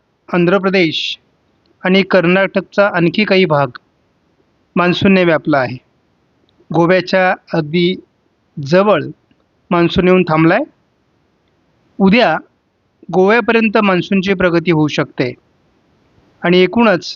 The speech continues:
आता भारताच्या मुख्य भागावर मान्सूनचा प्रवेश होतोय. त्यामुळे महाराष्ट्रातही अठ्ठेचाळीस तासात मान्सून दाखल होईल. आपण जर जीएफएस मॉडेलचा अंदाज घेतला तर चार तारखेला उत्तर महाराष्ट्रामध्ये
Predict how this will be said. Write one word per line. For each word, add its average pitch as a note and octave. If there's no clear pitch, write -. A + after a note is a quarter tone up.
आता F3+
भारताच्या E3+
मुख्य F3+
भागावर E3+
मान्सूनचा G#3+
प्रवेश F#3
होतोय. C4
त्यामुळे A#3+
महाराष्ट्रातही G#3
अठ्ठेचाळीस G#3
तासात G3+
मान्सून F3
दाखल D#3
होईल. C#3+
आपण B3
जर B3+
जीएफएस A3+
मॉडेलचा A3+
अंदाज G#3
घेतला F#3
तर G3+
चार F#3
तारखेला E3+
उत्तर G3+
महाराष्ट्रामध्ये G3+